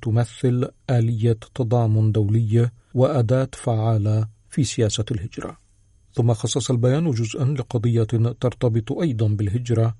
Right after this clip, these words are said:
ألا وهي النزاعات المأساوية في مناطق مختلفة من العالم.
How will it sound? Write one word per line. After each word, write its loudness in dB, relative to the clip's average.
ألا 4
وهي 0
النزاعات 0
المأساوية 0
في -6
مناطق 0
مختلفة 0
من 2
العالم. 2